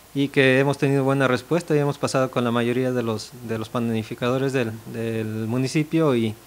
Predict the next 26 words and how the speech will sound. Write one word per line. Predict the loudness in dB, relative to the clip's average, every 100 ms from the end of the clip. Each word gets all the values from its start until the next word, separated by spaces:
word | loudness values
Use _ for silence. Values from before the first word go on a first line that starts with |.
| -20 -20 -20 -20 -10
y | -4 0 0
se | 0 0
nos | -2 2
ha | 4 4
dado | 4 2 2 -2 -4
buena | -2 0 2
respuesta | -2 -4 -6 -4 -2 -2 -4
hacia | -4 -4
el | 2
caso. | 4 4 -2 -10 -18 -20 -20 -20 -10
Entonces | -6 0 0 4 4 4
lo | -2
estaríamos | -2 0 2 4
llevando | 6 6 4 4 2
lo | 0
que | -2
sería | -4 -2
el, | 0 -2 -4
el | 0
Día | 4
de | 6 6
Reyes, | 6 4 0 -2
el | -4
seis | -2 0
de | 2
enero | 4 4 2